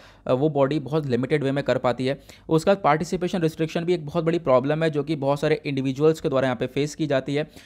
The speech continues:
ठीक है, कि वो लोग यहाँ पर एक तरीके से किसी चीज़ के अंदर पार्टिसिपेट नहीं कर सकते, ऐसी यहाँ पर डिसेबिलिटी देखने को मिलती है। अब उसके बाद आपको मालूम होगा दो हज़ार ग्यारह के अंदर सेंसस हुआ था, तो इस सेंसस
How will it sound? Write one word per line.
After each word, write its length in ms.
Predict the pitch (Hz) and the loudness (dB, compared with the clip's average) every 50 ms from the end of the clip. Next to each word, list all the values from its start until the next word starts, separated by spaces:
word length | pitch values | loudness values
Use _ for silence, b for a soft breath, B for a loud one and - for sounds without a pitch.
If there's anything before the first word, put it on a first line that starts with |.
| B B B | B B B
ठीक 120 | 147 143 | -2 0
है, 80 | 165 170 | 0 0
कि 180 | 170 170 175 165 | 0 0 0 2
वो 140 | 151 165 | 2 4
लोग 140 | 175 175 165 | 4 4 2
यहाँ 180 | 151 139 135 - | 2 0 0 2
पर 160 | 151 156 160 - - | 2 2 2 2 -2
एक 100 | 147 - | -4 -2
तरीके 260 | 147 147 143 151 156 | -2 -2 -2 -2 -4
से 100 | 151 170 | -4 -4
किसी 220 | 165 185 165 180 | -4 -4 -4 -4
चीज़ 180 | 160 170 156 - | -2 -4 -4 -2
के 80 | - | 0
अंदर 80 | 151 156 | 0 0
पार्टिसिपेट 540 | - - 117 120 139 - - - 165 160 160 | 0 0 -2 -2 -2 -6 -6 -4 -4 -2 -2
नहीं 140 | 151 147 139 | -2 -4 -2
कर 120 | 143 131 | -2 -2
सकते, 360 | - 139 135 - 139 147 156 B B B B B | -4 -4 -4 0 0 0 0 B B B B B
ऐसी 260 | - 123 147 151 185 180 | 2 4 4 4 2 -2
यहाँ 140 | 165 143 | -2 -2
पर 140 | - - 151 | 0 0 0
डिसेबिलिटी 480 | 139 160 - 135 127 131 123 123 139 143 | 0 0 0 0 0 0 0 0 0 0
देखने 240 | 123 117 127 135 123 | 0 0 0 0 0
को 100 | 127 117 | 0 2
मिलती 280 | 113 107 98 - 117 | 0 0 -2 -2 -4
है। 140 | 110 107 - b b b b b b | -6 -6 -8 b b b b b b
अब 100 | - 175 | 0 2
उसके 240 | 196 208 208 - 220 | 2 2 4 2 4
बाद 160 | 185 190 196 | 4 4 4
आपको 200 | - 233 - - | 4 2 2 0
मालूम 280 | 180 156 156 170 180 175 | 0 2 2 2 2 0
होगा 260 | 170 151 156 165 165 | 0 2 4 4 2
दो 280 | - - 139 131 156 160 | 2 -2 -2 0 2 2
हज़ार 260 | 160 151 147 151 151 | 4 4 4 4 4
ग्यारह 220 | 147 135 135 143 | 4 4 4 4
के 100 | 143 147 | 2 0
अंदर 160 | 147 147 151 147 | -2 -2 -2 -2
सेंसस 360 | - 139 127 135 - 160 151 151 | 0 -2 -2 -2 -2 -2 0 0
हुआ 100 | 143 131 | 0 0
था, 160 | 135 135 151 | 0 0 0
तो 260 | 160 180 175 165 - - | 0 -2 -2 -2 -2 -2
इस 340 | 190 196 196 208 190 196 - | -2 -2 -2 -2 -4 -2 -2
सेंसस 460 | 147 139 143 - 135 - - - | -4 -4 -2 -2 -2 -2 -2 -4